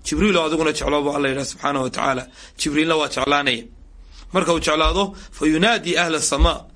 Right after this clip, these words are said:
inna Allaha yuhibbu fulana fa axibbuuh." "Ilaahay hebel buu jeclaaday,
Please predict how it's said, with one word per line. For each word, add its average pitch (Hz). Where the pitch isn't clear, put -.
inna 165
Allaha 156
yuhibbu 151
fulana 151
fa 135
axibbuuh." 143
"Ilaahay 160
hebel 202
buu 175
jeclaaday, 143